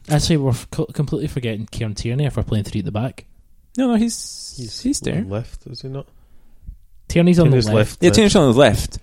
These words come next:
Speaker 1: Robert,
Speaker 2: So,
Speaker 1: Rogic's, Robert's
Speaker 2: so you essentially play Rogic maybe at the tip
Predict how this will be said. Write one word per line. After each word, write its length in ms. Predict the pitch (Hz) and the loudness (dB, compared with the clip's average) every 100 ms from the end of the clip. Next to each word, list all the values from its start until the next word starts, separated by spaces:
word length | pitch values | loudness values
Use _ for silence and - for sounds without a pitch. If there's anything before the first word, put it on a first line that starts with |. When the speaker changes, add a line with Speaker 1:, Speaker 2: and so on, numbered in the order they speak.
| - 127 | 0 8
Speaker 1:
Robert, 160 | 131 | 8
Speaker 2:
So, 100 | 147 | 8
Speaker 1:
Rogic's, 420 | 143 151 147 151 160 | 8 8 8 6 4
Robert's 300 | 135 139 139 | 6 8 10
Speaker 2:
so 260 | 139 113 127 | 10 8 8
you 300 | 135 135 120 - | 10 10 6 2
essentially 460 | 127 113 151 147 139 | 0 2 2 2 2
play 220 | - 104 | 4 6
Rogic 340 | 98 95 95 - - - | 6 4 0 -6 -16 -6
maybe 480 | 104 101 95 92 87 - - - - | 0 2 4 2 0 -6 -12 -18 -8
at 140 | 101 - | -6 -6
the 80 | 98 | -6
tip 360 | - 101 - | -2 -2 6